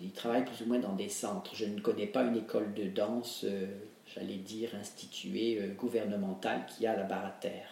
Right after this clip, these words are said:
Je sais qu'elle a été, euh, j'ai un document, un livre, où les, euh, la préface et, euh, je l'ai sur mon ordinateur. Je l'ai pas jamais fait imprimer parce que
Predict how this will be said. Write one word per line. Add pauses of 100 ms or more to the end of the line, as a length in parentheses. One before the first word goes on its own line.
(180)
Je
sais
qu'elle
a
été,
euh, (360)
j'ai
un
document,
un
livre, (540)
où (420)
les,
euh, (1300)
la
préface (560)
et, (160)
euh, (220)
je
l'ai
sur
mon
ordinateur.
Je
l'ai
pas (160)
jamais
fait
imprimer
parce
que